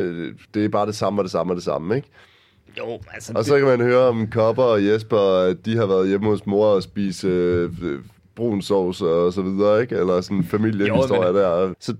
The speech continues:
Speaker 1: det, jeg har bedt Christoffer om, det er, at, øh, han skal... Nu, nu tager vi simpelthen de her første plader,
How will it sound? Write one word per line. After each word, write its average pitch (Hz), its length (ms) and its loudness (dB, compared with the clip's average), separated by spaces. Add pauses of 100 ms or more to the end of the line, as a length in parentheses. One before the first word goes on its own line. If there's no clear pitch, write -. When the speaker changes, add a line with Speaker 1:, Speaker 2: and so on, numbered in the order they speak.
Speaker 1:
det, 165 160 2
jeg 156 260 2
har 127 100 -10
bedt 139 240 -6
Christoffer 135 400 -4
om, 120 180 -2
det 131 120 -2
er, 131 120 2
at, 110 300 -2
øh, 104 180 2
han 120 120 -2
skal... 110 440 -2
Nu, 127 160 -2 (140)
nu 127 180 -4
tager 151 200 -2
vi 123 80 -2
simpelthen 123 360 -2
de 131 40 0
her 123 80 0
første 127 360 -4
plader, 123 360 -2